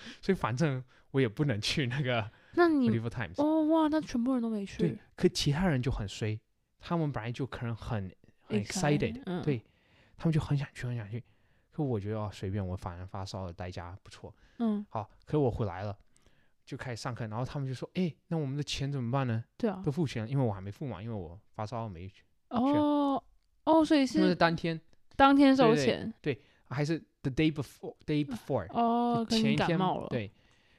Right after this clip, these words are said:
Speaker 1: 可我就感冒，然后，哎，所以他们钱都收了，然后老师好像，好像没退钱哎，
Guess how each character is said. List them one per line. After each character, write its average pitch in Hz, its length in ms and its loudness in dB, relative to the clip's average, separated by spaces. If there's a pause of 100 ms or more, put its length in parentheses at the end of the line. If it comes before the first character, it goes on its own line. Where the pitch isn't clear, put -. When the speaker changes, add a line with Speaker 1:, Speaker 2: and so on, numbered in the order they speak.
Speaker 1:
可 156 100 -2
我 143 80 2
就 147 80 2
感 107 160 -2
冒， 107 200 -4
然 104 100 -2
后， 110 160 2 (560)
哎， 113 180 -6
所 - 160 -10
以 127 40 -6
他 147 160 -4
们 139 120 -2
钱 - 200 -4
都 120 120 -2
收 107 220 -2
了， 104 140 -4 (400)
然 117 120 -6
后 131 200 0 (720)
老 113 100 -8
师 156 160 -2
好 131 140 0
像， 151 160 -4 (260)
好 - 140 -10
像 190 80 -2
没 139 160 -2
退 - 200 -2
钱 95 280 -8
哎， 87 180 -18